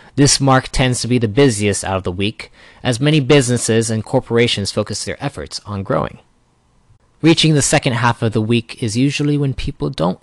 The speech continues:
like thinking about the rebirth process. On the fourth mark, it is referred to as being doubtful on the progress one has made. Lo stems from the Votanian word lokasa,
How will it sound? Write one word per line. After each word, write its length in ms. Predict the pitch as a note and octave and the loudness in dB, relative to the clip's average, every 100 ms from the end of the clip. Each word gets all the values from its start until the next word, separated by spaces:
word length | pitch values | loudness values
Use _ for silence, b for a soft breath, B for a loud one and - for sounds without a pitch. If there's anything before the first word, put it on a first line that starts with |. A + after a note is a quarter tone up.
| - | -2
like 220 | F3+ E3+ | -2 -2
thinking 460 | - - D3+ C3 A2+ | -6 -2 -2 0 -2
about 380 | G2+ G#2 G2 - | 0 0 -2 -4
the 100 | G2+ | -2
rebirth 380 | G2+ F#2+ F2 | 0 0 -4
process. 720 | - G#2+ E2 - - - - - _ b b b b b | 0 0 0 -4 -12 -12 -14 -16 _ b b b b b
On 140 | C3 | -2
the 60 | A2+ | -2
fourth 400 | - D3+ D#3 - | 0 2 2 0
mark, 400 | G#2 F2+ - - _ b b b | -6 -6 -8 -20 _ b b b
it 140 | B2 | -2
is 120 | B2+ B2 | 0 0
referred 440 | B2+ D#3 D#3+ D#3 | -2 2 2 2
to 240 | - D#3 | 2 2
as 240 | A#2+ A#2+ G#2+ | 2 0 0
being 300 | C3+ A#2+ G#2+ | 0 0 0
doubtful 680 | G#2+ A2+ - - F#2 E2+ - B B | 2 2 0 -6 -8 -8 -16 B B
on 160 | G#2+ G#2 | -6 -6
the 80 | |
progress 640 | G2 - B2+ A#2+ B2 A2+ - | -6 -2 -2 0 -2 -4 -8
one 220 | G#2+ G2 | -8 -6
has 180 | F#2+ - | -6 -4
made. 380 | G#2 F2+ - - _ b b b - | -2 -2 -4 -16 _ b b b -8
Lo 360 | G2 A#2+ A#2 F#2 | 0 2 4 2
stems 400 | - G#2 F#2+ - | -2 -4 -4 -6
from 280 | - G2 F#2+ | -6 -4 -4
the 80 | |
Votanian 920 | F#2+ G2+ - A2+ G#2 G#2 G2+ F#2+ F#2 | -4 -4 -4 -4 -2 -2 -2 -2 -2
word 240 | F#2+ F#2 F2+ | 0 0 0
lokasa, 840 | F#2 F2+ - - A2+ - F2 - | 0 -2 -2 0 0 0 -6 -10